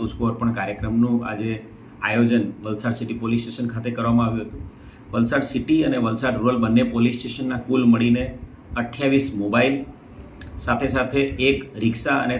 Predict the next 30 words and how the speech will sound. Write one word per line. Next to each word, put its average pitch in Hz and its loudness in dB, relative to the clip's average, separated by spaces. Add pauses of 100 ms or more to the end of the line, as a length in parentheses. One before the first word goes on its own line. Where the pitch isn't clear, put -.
ત્રણ 123 0
ટુ 135 0
વ્હીલર, 107 4 (420)
એમ 120 4 (120)
ચાર 123 4 (380)
બાઈકો, 104 0 (680)
સાથે 131 2 (100)
સાથે 156 0 (720)
જે 131 4 (920)
ગાડીનો 131 6
કાચ 131 0
તોડીને 131 2
ચોરીનો 135 4
જે 135 4
બનાવ 117 4
બન્યો 117 2
હતો 104 0 (240)
એના 127 4 (220)
રોકડા 131 4 (300)
દસ 123 0
લાખ 131 -4
સાઈઠ 117 2
હજાર 120 6
રૂપિયા 139 0 (840)
અને 113 4 (220)
એની 147 6
સાથે 139 0 (120)
સાથે 151 -2 (380)
જે 127 2
બહેનોના 123 2